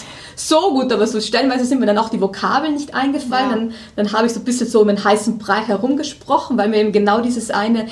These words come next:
Speaker 1: dieser eine Begriff nicht eingefallen ist. Da dachte ich mir so, okay, ich glaube, ich muss noch mal ein bisschen Englisch lernen.
Speaker 2: Ja, ja, aber das, also das glaube ich. Wahrscheinlich egal, wie gut man spricht, irgendwie in der Muttersprache ist es ja dann, oder die, die man halt täglich benutzt, einfacher.
Speaker 1: Ist
Speaker 2: Ja.
Speaker 1: immer so.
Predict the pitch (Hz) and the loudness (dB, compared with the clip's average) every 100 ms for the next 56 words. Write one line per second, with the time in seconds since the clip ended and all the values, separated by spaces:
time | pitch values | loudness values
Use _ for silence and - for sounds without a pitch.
0 | - - - 208 220 214 - 247 247 226 | -8 -4 0 0 0 -2 -2 -4 -2 -4
1 | - 208 302 302 262 262 269 277 285 208 | -2 -2 -2 -2 -4 -2 -2 -4 -4 -6
2 | 226 247 247 254 294 - - 294 311 - | -6 -6 -6 -2 -2 -2 -4 -4 -6 -12
3 | - 240 226 226 247 240 - - - - | -12 -6 -4 -4 -4 -6 -6 -10 -12 -20
4 | - 240 208 - 190 185 190 - 170 170 | -10 -8 -6 -4 -4 -2 -4 -4 -4 -4
5 | 170 170 180 185 - 196 196 190 202 208 | -6 -6 -6 -8 -10 -10 -8 -6 -4 -2
6 | 202 208 208 - 202 196 196 196 196 190 | -2 -4 -8 -8 -8 -8 -10 -10 -8 -6
7 | 202 185 196 220 190 202 214 202 214 202 | -6 -8 -10 -14 -12 -10 -8 -8 -6 -4
8 | 202 214 220 226 220 208 208 202 - 226 | -2 -2 -2 -6 -8 -6 -8 -8 -8 -8
9 | 220 202 202 196 190 208 208 220 220 202 | -8 -12 -10 -10 -10 -10 -10 -12 -12 -12
10 | 202 202 196 208 - 196 190 196 202 202 | -12 -12 -14 -14 -12 -10 -8 -8 -8 -10
11 | - - 196 190 190 190 196 190 202 202 | -12 -10 -8 -6 -6 -6 -4 -2 -4 -6
12 | 180 - - - 202 202 196 196 196 190 | -8 -10 -12 -8 -8 -8 -12 -10 -8 -6
13 | 190 - - 190 202 180 - 180 180 196 | -8 -14 -10 -10 -8 -12 -14 -14 -8 -6
14 | - 196 185 185 - - 196 | -4 -4 -4 -4 -6 -4 -4